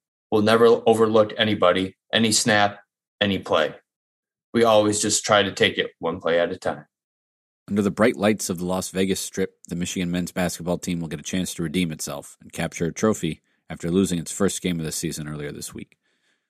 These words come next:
Speaker 2: The Wolverines visit the gambling capital of the world as a betting favorite in a four-team tournament. Michigan opens with U N L V, then will play either Wichita State or Arizona.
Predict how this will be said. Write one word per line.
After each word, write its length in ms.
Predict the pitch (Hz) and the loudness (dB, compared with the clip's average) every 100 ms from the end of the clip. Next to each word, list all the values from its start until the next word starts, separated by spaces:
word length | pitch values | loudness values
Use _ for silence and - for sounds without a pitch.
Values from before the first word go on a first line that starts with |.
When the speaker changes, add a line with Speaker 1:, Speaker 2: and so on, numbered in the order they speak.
| _ - | _ -4
Speaker 2:
The 60 | |
Wolverines 460 | 85 98 113 113 92 | 0 2 2 2 0
visit 320 | 101 104 98 | 0 0 -4
the 80 | 73 | -6
gambling 420 | 92 104 107 107 | -4 -2 -2 -6
capital 440 | - 104 - 104 | -6 -8 -6 -4
of 60 | 101 | -2
the 60 | 98 | 0
world 400 | 87 82 78 - | 0 -2 -4 -8
as 140 | 76 | -12
a 60 | 73 | -6
betting 260 | 98 107 | 0 0
favorite 420 | 98 107 95 80 - | 2 0 0 -2 -12
in 120 | - 82 | -16 -16
a 40 | |
four-team 520 | - 87 85 - 82 | -8 -4 -4 -4 -8
tournament. 360 | - 73 - - _ _ _ _ _ _ | -8 -12 -14 -20 _ _ _ _ _ _
Michigan 280 | 107 110 135 | -2 2 4
opens 300 | 120 113 110 | 4 2 -2
with 140 | 95 95 | -2 0
U 120 | 107 | 0
N 80 | 117 | 0
L 80 | |
V, 340 | 104 92 90 95 _ | 0 -2 -4 -10 _
then 120 | 85 | -8
will 100 | 85 | -8
play 180 | 80 82 | -4 -4
either 220 | 80 76 | -2 -6
Wichita 400 | 73 92 104 101 | -10 -10 -4 -2
State 340 | 98 - 117 - | -2 0 0 0
or 120 | 78 | -8
Arizona. 580 | - 78 80 78 73 | -6 -4 -4 -6 -12